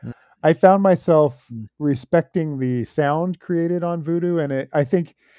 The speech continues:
Speaker 2: it would make, uh, at least after the first three tracks, it would make for, uh, I think, a really nice background chill, uh, album to just kinda throw on in the background. Um, uh, we talked about it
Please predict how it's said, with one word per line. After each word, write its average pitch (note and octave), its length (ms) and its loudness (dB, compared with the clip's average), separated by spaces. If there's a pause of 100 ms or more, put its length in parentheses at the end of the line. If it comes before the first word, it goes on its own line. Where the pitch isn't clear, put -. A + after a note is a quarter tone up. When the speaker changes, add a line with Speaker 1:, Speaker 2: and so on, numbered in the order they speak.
(120)
Speaker 2:
it F3+ 160 0
would D#3 260 2
make, B2+ 480 -4 (140)
uh, C3 240 -6
at D#3 140 -12
least - 500 -6 (720)
after E3+ 320 2
the C#3+ 100 0
first C#3+ 340 -2
three D#3 240 -6
tracks, F3+ 520 -4 (280)
it F3 100 -2
would D3 120 0
make C#3+ 220 -2
for, B2+ 600 -2
uh, A#2+ 260 -6
I B2+ 100 -6
think, D3+ 200 -6
a C3+ 40 -4
really A#2+ 600 -4 (880)
nice C3+ 360 -4
background C3 680 -4
chill, B2 680 -2 (560)
uh, B2 140 -6
album B2 340 -2
to B2 80 -8
just A#2+ 240 -12
kinda B2 180 -8
throw B2+ 260 -6
on B2 180 -6
in A#2+ 100 -10
the A#2 80 -10
background. A#2 760 -8 (120)
Um, A2 420 -16 (840)
uh, A#2 260 -4
we A#2+ 120 -4
talked C3+ 480 -2
about B2 420 -2
it A#2 180 -8